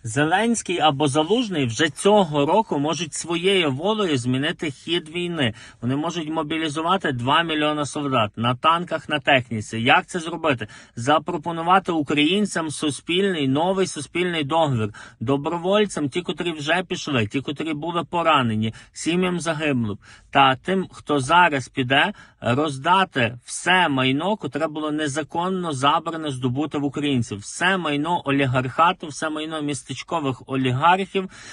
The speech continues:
ті, хто мародерили тридцять років на українській землі. Український солдат має бачити причинно-наслідковий зв'язок,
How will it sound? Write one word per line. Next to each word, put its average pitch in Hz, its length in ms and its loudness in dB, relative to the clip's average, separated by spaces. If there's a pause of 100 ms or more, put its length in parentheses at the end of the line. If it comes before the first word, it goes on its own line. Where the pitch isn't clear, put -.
(180)
ті, 185 240 0
хто 151 420 0 (380)
мародерили 151 880 2
тридцять 143 540 -2
років 147 400 0
на 123 100 0
українській 123 680 0
землі. 110 360 2 (260)
Український 135 800 0
солдат 151 540 2
має 139 240 0
бачити 143 520 -2
причинно-наслідковий 143 1400 0
зв'язок, 135 460 0